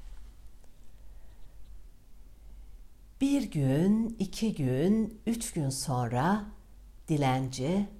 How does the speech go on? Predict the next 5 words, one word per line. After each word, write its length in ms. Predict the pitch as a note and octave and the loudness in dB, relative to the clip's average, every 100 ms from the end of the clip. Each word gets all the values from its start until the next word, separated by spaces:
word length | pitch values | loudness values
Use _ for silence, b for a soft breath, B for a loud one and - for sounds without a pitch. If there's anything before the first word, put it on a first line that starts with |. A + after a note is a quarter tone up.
| - - - - - - - - - - - - - - | -18 -20 -20 -18 -18 -20 -20 -20 -20 -20 -20 -20 -8 6
"Hadi 300 | G#3 A3+ G#3+ | 8 8 6
düş 200 | A3 B3+ | 8 12
önüme. 420 | A3 G3+ D3+ D3 - - - - - - - - - - - - - - - - - | 12 12 8 4 -8 -18 -20 -18 -18 -20 -20 -20 -20 -20 -18 -18 -18 -18 -18 -18 -6
Karanlıklar 760 | - F3+ G3 G#3 G#3+ G#3+ A#3+ B3 | 6 10 12 10 8 12 12 12
Sultanı'nın 1080 | B3 A#3 A3 G#3+ G3+ F#3+ F#3+ A#3+ D4+ D4+ | 10 0 2 8 10 10 8 8 6 2